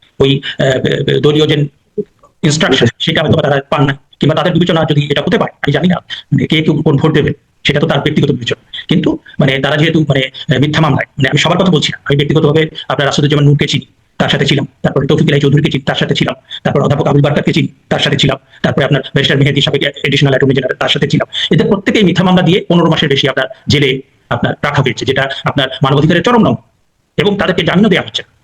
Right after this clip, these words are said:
বাংলাদেশের মধ্যে এইরকম পরিস্থিতি মধ্যে কখনোই ছিল না। এরকম একটা লে-, লেজেন্ডারি ফিগার, যারা নানাভাবে বাংলাদেশের বুদ্ধিবৃত্তিক, আহ, কিংবা আপনার অন্যান্য ক্ষেত্রে যারা, আহ, কন্ট্রিবিউট করেছেন, তাদেরকে এইভাবে মিথ্যা মামলা দিয়ে মাসের পর মাস রাখা হয়। এখন তাদের সাথে তো আমি জানি,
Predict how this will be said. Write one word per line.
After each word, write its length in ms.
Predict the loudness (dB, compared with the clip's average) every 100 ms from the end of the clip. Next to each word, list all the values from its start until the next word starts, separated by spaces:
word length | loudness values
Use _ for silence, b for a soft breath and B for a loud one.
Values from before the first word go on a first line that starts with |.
| -4
বাংলাদেশের 300 | -2 0 0
মধ্যে 120 | 0
এইরকম 240 | 2 0 0
পরিস্থিতি 300 | 0 -2 -2
মধ্যে 180 | 0
কখনোই 180 | 2 2
ছিল 140 | 2 -2
না। 440 | -8 _ _ 0
এরকম 160 | 2 2
একটা 140 | 0
লে-, 200 | 0 2
লেজেন্ডারি 340 | 2 2 2
ফিগার, 220 | 2 0 0 -8 b -4
যারা 260 | -2 -2 B -2
নানাভাবে 440 | 0 0 2 0
বাংলাদেশের 340 | 0 -2 -2 -4
বুদ্ধিবৃত্তিক, 460 | -2 -2 -2 -4 -6
আহ, 640 | _ _ -2 -2 -4 -6 -2
কিংবা 180 | -2
আপনার 160 | 0 2
অন্যান্য 260 | 2 2 0
ক্ষেত্রে 300 | 0 -2 0
যারা, 140 | 0 -2
আহ, 380 | -4 -4 -2
কন্ট্রিবিউট 360 | 0 2 2 2
করেছেন, 220 | 0 -2 -8 -4
তাদেরকে 240 | -2 0
এইভাবে 200 | 2 2
মিথ্যা 220 | 2 2
মামলা 160 | 0 2
দিয়ে 120 | 0
মাসের 200 | 0 0
পর 100 | 0
মাস 160 | 0 -2 B -4
রাখা 140 | -2
হয়। 140 | -4 -8 _
এখন 200 | -4 -2 -2 B
তাদের 180 | 0 2
সাথে 160 | 2
তো 80 | 2
আমি 80 | 2
জানি, 160 | 2